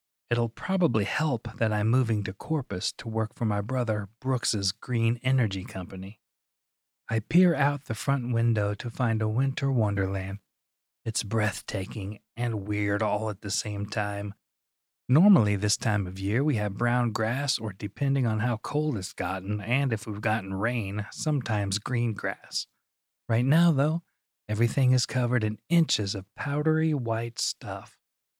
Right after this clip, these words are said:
Even as I stare at the pretty snow,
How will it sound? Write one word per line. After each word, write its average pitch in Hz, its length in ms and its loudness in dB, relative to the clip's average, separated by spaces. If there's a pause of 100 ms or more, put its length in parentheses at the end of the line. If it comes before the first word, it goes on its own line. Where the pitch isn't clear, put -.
(340)
Even 170 300 6
as 135 160 2
I 120 100 2
stare 123 480 0
at 101 140 -4
the 104 80 -6
pretty 104 300 -2
snow, 104 500 -2